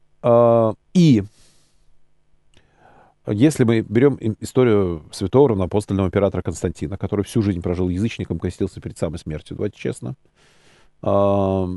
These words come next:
то там была другая, другая история. А,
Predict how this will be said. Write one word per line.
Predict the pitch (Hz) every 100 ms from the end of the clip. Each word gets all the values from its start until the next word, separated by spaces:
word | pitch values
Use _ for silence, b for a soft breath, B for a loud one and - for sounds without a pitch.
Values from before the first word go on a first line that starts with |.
| 85 64 - _
то | - 131 90 78 _ _ _
там | - 143 139
была | 127
другая, | 120 120 120 123 95
другая | 110 117 120
история. | 90 - 82 - - _ _ _ _ - _ _ _ _ _ _ _ _ -
А, | 95 98 98 95 95 92 90